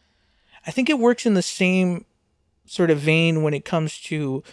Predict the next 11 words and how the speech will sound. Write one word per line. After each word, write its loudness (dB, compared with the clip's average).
um, -8
you -8
know, -8
how 6
it 6
all 6
takes -2
from -10
us, -16
you -4
know? -2